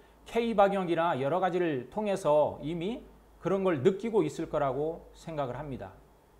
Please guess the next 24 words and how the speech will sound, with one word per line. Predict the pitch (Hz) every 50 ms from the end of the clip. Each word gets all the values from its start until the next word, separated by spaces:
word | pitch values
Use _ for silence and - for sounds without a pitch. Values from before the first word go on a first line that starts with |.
| _ _ _ _ _ _ _ _
그렇기 | - 175 185 190 190
때문에 | 202 190 185 185 202 202 185 113 92 - - - - - _ - -
이 | 147 180 180
선도형 | - - 254 262 262 226 254 247 247 240 208
국가로 | 202 196 - - 202 214 -
가야 | 127 143 160 170 175
된다는 | 180 175 165 151 165 165 170 180 170 151 143
이 | 160 185 208 208
말의 | 180 123 117 131 143 147 139 95 - - - - - - - _ _ _ _ -
의미, | 131 175 208 208 202 180 127 92 80 - - - - _ _ _ _ - - - - - - - - - -
그것이 | - 170 190 196 180 -
과연 | 143 170 175 170 165 123 110
뭔지에 | 127 151 180 196 196 190 190 190 180
대해서, | 160 156 147 139 151 170 170 127 92 - - - - - -
또 | - 185 - - - - - -
그것을, | - 175 214 208 208 214 208 175 - - - - - -
그 | - 175
선도형 | 175 - - 240 240 233 233 220 220 165
국가로 | 160 - - 185 185 175
가기 | 131 156 160 160 180 170
위해서 | 165 160 165 170
우리는 | 143 151 165 170 180 165
지금 | 135 - 156 156 175 165
과연 | - 135 151 170 180 190 185